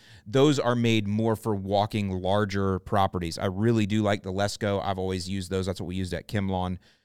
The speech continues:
Uh, so you can't go wrong there. You can get used ones if you look online, and, uh,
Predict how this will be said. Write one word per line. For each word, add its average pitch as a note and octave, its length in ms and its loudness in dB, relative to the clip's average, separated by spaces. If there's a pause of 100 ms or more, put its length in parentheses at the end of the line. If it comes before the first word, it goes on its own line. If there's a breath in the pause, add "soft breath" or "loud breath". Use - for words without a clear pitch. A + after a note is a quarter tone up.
(180 soft breath)
Uh, F2+ 200 -4
so - 120 -8
you G2 100 -2
can't A#2 200 0
go G#2 80 2
wrong G2+ 300 2
there. F#2+ 180 4
You G2 160 2
can D#3+ 120 0
get F#3+ 160 2
used C#3+ 280 0
ones D#3 300 -4
if - 120 -14
you G#2 80 -4
look A#2+ 300 0
online, A#2 640 -2 (400)
and, G#2+ 260 0
uh, G#2+ 160 4